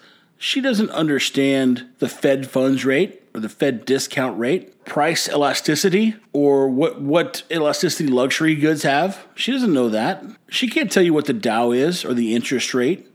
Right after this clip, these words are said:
or the capital gains tax rate or what a ten thirty-one like exchange is. And you know what?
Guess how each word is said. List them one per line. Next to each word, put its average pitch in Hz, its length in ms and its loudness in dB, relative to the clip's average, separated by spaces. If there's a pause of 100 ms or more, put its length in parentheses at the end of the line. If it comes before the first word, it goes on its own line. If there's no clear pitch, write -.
(480)
or 165 60 -2
the 135 100 -2
capital 131 420 0
gains 120 360 0
tax 123 340 -2
rate 143 400 -2 (680)
or 170 100 2
what 165 180 2
a 151 60 2
ten 175 300 0
thirty-one 143 500 4
like 123 340 0
exchange 120 560 -2
is. 185 460 -2 (320)
And 208 160 2
you 226 80 4
know 233 120 4
what? 226 380 0